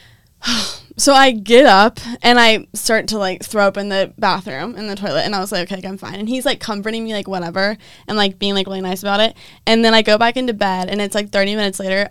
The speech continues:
Oh, my God. I was like, "I am not gonna throw up again. Like, I'm not going to. Like, I won't do that to him." <laughs> Oh, my God. So I feel it happening again. I'm like, "I can't, I can't." And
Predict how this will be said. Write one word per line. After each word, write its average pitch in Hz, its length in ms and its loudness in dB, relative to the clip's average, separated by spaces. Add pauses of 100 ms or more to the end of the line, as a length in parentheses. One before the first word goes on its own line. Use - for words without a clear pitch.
Oh, 196 120 -16
my 214 100 -14
God. - 180 -16
I 220 80 -8
was 208 140 -6
like, 190 240 -4 (100)
"I 208 560 0
am 208 80 -6
not 190 160 -6
gonna 196 120 -10
throw 208 120 -12
up - 80 -14
again. - 400 -14
Like, 214 160 -6
I'm 202 160 -2
not 185 160 -4
going - 220 -16
to. - 320 -14
Like, 202 160 0
I 196 240 -2
won't 202 380 -4 (140)
do 196 140 -2
that 180 160 -2
to 202 80 -6
him." 196 360 -6
<laughs> - 520 -20
Oh, - 180 -14
my 330 80 -8
God. - 260 -2 (1500)
So 311 160 4
I 320 120 6
feel 294 200 0
it 320 80 2
happening 262 340 0
again. 214 240 0
I'm 196 100 -4
like, 196 200 -6
"I 190 40 -6
can't, 190 320 -12
I 202 80 -8
can't." - 300 -14 (140)
And 214 480 2